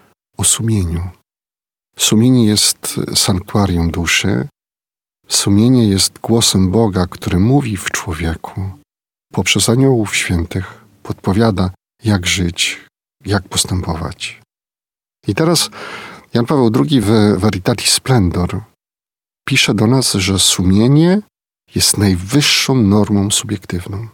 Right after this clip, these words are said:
Jest normą subiektywną, ponieważ, e, jest tylko dla tego poszczególnego człowieka,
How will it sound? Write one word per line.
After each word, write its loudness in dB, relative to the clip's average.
Jest -2
normą 2
subiektywną, 2
ponieważ, 0
e, 0
jest -2
tylko -2
dla 0
tego -6
poszczególnego -2
człowieka, -4